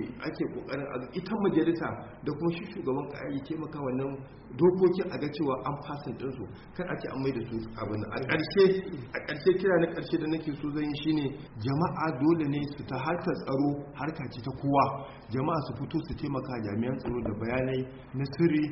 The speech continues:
da kuma su jami'an tsaro su buɗa, su janyo ƙungiyoyi da sauran al'umma a yi tafi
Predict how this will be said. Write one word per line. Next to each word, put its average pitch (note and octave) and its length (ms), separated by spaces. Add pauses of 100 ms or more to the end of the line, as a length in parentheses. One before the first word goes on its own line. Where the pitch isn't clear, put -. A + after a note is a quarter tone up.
(220)
da A#2+ 120
kuma F3 300 (400)
su D4+ 160
jami'an F3+ 460
tsaro D#3+ 300
su C#3+ 160
buɗa, D#3+ 460 (300)
su - 160 (400)
janyo G3 380
ƙungiyoyi F#3 500 (280)
da B2+ 160 (120)
sauran F3 320
al'umma D#3+ 400
a - 80
yi A#2+ 80
tafi A#2+ 260